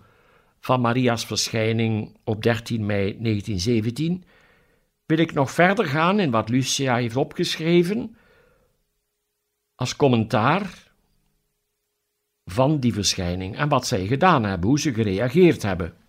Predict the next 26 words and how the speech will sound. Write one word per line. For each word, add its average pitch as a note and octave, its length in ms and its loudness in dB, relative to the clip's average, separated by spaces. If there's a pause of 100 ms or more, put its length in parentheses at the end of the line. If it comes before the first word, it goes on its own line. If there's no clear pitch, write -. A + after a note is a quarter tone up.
(920)
Het D3 140 -2
laatste G#3 380 4
waar G3 140 4
we E3 60 4
het D3 80 -2
net C#3+ 220 0
over G#2+ 200 2
hadden, E3+ 360 0
was A#2+ 200 -4
dat - 180 -4
Maria C#3 580 2 (800)
na C3 240 4
haar B2+ 300 0
laatste A#2 480 0
woorden B2 680 2
deze B2 380 -2
kinderen B2+ 480 0
zegende, E3+ 760 4
als C#3 240 -4
het C#3 140 -6
ware, C3 340 0
door C3 200 0
haar A2+ 160 0
handen G3 420 4
te F#3+ 160 2
openen F3 600 2